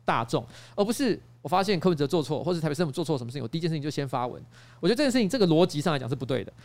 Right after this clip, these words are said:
怎么会台北市议员是用 Facebook 来，来质询你的，你应该质询的官员呢？所以我会先发书面质询，我会先得到我的答案之后，我才会决定我要做什么。但只是很坦白讲，很多议题其实我都在第一时间有发书面质询。可你发了书面质询之后，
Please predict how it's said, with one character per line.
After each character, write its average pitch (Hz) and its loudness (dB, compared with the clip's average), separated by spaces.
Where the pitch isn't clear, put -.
怎 170 -2
么 185 2
会 254 4
台 190 0
北 190 2
市 220 -4
议 208 -2
员 151 0
是 156 -2
用 175 2
Facebook 185 0
来， 120 -4
来 135 -2
质 147 -6
询 135 -8
你 123 -10
的， 110 -6
你 139 -8
应 143 -4
该 165 0
质 147 -4
询 131 -8
的 123 -8
官 127 -4
员 110 -10
呢？ 104 -12
所 247 2
以 247 8
我 202 8
会 220 6
先 175 2
发 170 2
书 165 -4
面 151 -4
质 127 -10
询， 117 -10
我 127 0
会 185 2
先 214 0
得 151 2
到 175 4
我 123 2
的 123 0
答 107 -4
案 131 -4
之 127 -6
后， 127 -6
我 - -10
才 131 -6
会 139 -2
决 131 -8
定 131 -6
我 113 -6
要 113 -6
做 120 -6
什 - -14
么。 98 -14
但 269 0
只 170 -4
是 208 4
很 165 4
坦 165 0
白 120 0
讲， 120 -6
很 147 -4
多 220 6
议 220 2
题 123 -6
其 160 -4
实 165 -4
我 135 0
都 147 -4
在 160 2
第 156 -2
一 156 -2
时 139 -10
间 135 -6
有 120 -4
发 127 -4
书 135 -6
面 127 -6
质 113 -10
询。 - -12
可 240 4
你 285 0
发 240 2
了 240 2
书 254 0
面 247 4
质 175 -2
询 165 0
之 175 4
后， 165 2